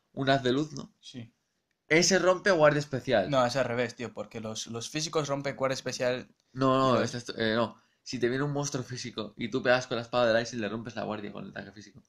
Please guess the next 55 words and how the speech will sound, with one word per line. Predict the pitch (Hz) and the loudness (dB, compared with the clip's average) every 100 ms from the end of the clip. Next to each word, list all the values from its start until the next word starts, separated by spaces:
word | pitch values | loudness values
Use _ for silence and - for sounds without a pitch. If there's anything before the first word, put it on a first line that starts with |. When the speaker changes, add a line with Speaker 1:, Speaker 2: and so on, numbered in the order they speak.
| _ _ | _ _
Speaker 2:
Sí, | - 127 | -12 -10
Speaker 1:
Si | 113 | -8
Speaker 2:
con | - | -2
la | 127 | 0
Speaker 1:
le | 127 | 6
pegas | 147 160 | 4 4
Speaker 2:
misma. | 160 | -2
Speaker 1:
con | |
especial, | 156 139 143 143 151 139 | -4 -6 4 4 4 0
no | 135 | 0
le | |
rompes | 135 131 127 | 0 -2 -6
ninguna | 120 120 | -2 2
guardia, | 101 113 104 101 | 4 4 2 -6
porque | 107 101 | -8 -6
no | 110 | -6
tiene | 110 104 | -4 -4
guardia | 104 104 | -4 -4
con | 101 | -6
ataques | 101 101 101 | -8 -10 -14
especiales. | 98 - 107 98 - _ _ _ _ _ _ _ _ _ _ _ _ - | -16 -12 -12 -12 -18 _ _ _ _ _ _ _ _ _ _ _ _ -6
Speaker 2:
Por | 131 | -4
eso, | 135 123 | -4 -8
si | 123 | -8
no | 120 | -8
tiene | 131 131 | -8 -6
guardia, | 139 135 | -6 -4
le | 123 | -6
pega | 113 113 | -4 -4
ya | 117 | -4
Speaker 1:
Por | 113 | -6
Speaker 2:
directamente. | 113 113 120 | 0 4 4
Speaker 1:
eso, | 135 104 | 4 0
bueno, | 110 117 | 2 2
sí, | 113 135 | 2 2
le | 117 | 4
pega, | 135 113 | 6 6
pero | 107 | 4
estoy | 110 123 | 0 2
hablando | 127 135 | 2 2
de | 117 | 0
romper | 110 117 | -2 -4
guardia. | 107 120 104 120 | -2 -2 -2 -4
Speaker 2:
Ah, | 110 | -8
bueno. | 104 107 - _ _ - | -10 -16 -20 _ _ 2
Speaker 1:
Para | 120 | 4
cuando | 117 113 | 6 4
se | 113 | 0
están | - 127 | -2 -2
cubriendo | 131 131 135 | 0 0 0
y | 120 | -2
no | |
saben | 120 117 | -2 -4
qué | 110 | -4
hacer. | 107 120 | -6 -8